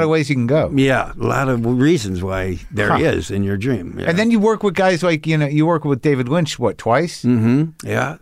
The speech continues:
Speaker 2: And
Speaker 1: yeah.
Speaker 2: that guy's like, you know, he's making dreams. Like, he builds from dreams.
Speaker 1: Yeah,
Speaker 2: Like, I
Speaker 1: yeah.
Speaker 2: mean, I saw, what was it? It was Mul-, were you in Mul-, uh, Lost
Speaker 1: Lost
Speaker 2: Highway.
Speaker 1: Highway,
Speaker 2: Lost
Speaker 1: yeah.
Speaker 2: Highway. Saxophone guy.
Speaker 1: Mm-hmm.
Speaker 2: Right?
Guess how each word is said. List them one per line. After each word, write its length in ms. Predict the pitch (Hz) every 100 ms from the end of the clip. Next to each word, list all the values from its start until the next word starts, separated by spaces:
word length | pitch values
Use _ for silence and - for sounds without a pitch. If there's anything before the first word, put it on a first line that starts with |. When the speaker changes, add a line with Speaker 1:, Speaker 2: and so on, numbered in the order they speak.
| _
Speaker 2:
And 160 | - 135
Speaker 1:
yeah. 60 |
Speaker 2:
that 100 | 170
guy's 260 | 185 151 117
like, 220 | 131 120
you 80 | 139
know, 60 | 123
he's 200 | 147 147
making 380 | 147 151 131
dreams. 500 | 101 92 76 - - -
Like, 220 | 113 123
he 100 | 151
builds 380 | 127 139 175 135
from 180 | 127 95
dreams. 300 | 90 78 -
Speaker 1:
Yeah, 460 | 120 123 120 101 - -
Speaker 2:
Like, 160 | 135 143
I 40 |
Speaker 1:
yeah. 40 | 156
Speaker 2:
mean, 160 | 151
I 160 | 147 156
saw, 180 | 165 127
what 160 | 147
was 140 | 131 110
it? 60 |
It 80 | 113
was 140 | 120
Mul-, 260 | 117 123 123
were 120 | 123
you 140 | 127 117
in 60 |
Mul-, 280 | 101 101 120 120
uh, 600 | 117 113 107 104 101 104
Lost 120 | -
Speaker 1:
Lost 320 | 127 135 127
Speaker 2:
Highway. 300 | 113 110 87
Speaker 1:
Highway, 220 | 98 85 -
Speaker 2:
Lost 240 | 127 151
Speaker 1:
yeah. 60 | 151
Speaker 2:
Highway. 300 | 117 87 80
Saxophone 640 | - 147 139 117 95 82
guy. 160 | 78 73
Speaker 1:
Mm-hmm. 420 | - 110 104 120 151
Speaker 2:
Right? 320 | 107 113 160